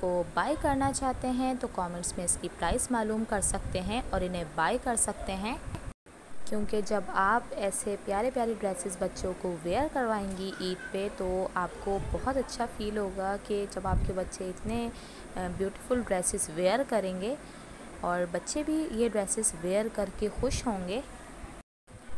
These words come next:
इन ड्रेसेस में आपको बहुत प्यारे प्यारे कलर्स मिल जाएंगे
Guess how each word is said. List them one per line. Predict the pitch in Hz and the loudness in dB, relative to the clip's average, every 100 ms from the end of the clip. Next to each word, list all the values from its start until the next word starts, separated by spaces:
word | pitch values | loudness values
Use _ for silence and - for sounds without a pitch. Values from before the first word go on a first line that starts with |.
| - - | 2 2
इन | 330 | 2
ड्रेसेस | 277 208 - - - | 4 4 6 4 4
में | 202 | 4
आपको | 196 - 196 | 4 2 -2
बहुत | 175 185 190 | 0 -2 -2
प्यारे | 196 180 175 | 0 0 0
प्यारे | 180 170 | 0 0
कलर्स | 170 180 170 254 - 302 | 0 0 2 2 2 -2
मिल | 285 | -2
जाएंगे | 254 277 269 277 320 | 0 2 2 2 0